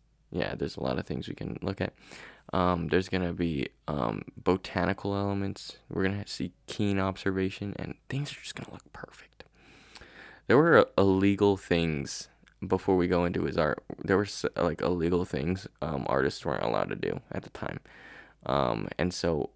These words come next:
one thing Da Vinci would do is he would write things backwards. So that way, when he used a mirror, he could,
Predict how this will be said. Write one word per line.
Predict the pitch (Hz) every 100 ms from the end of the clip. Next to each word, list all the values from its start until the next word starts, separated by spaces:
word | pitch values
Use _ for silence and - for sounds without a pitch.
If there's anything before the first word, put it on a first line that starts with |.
| -
one | 90 95 101
thing | - 98 92 85 -
Da | 92
Vinci | - 101 131 131
would | 104 92
do | 87 90 87
is | - 76 - - - _ _ _ _ _ _ - -
he | 117
would | 113 -
write | 92 95 101
things | - 110 95 90
backwards. | - 80 - - 69 - - - - - - -
So | - 98
that | 92 90
way, | 90
when | 90 87
he | 101
used | 90 90 -
a | 76
mirror, | 85 95 117
he | 107
could, | - 180 90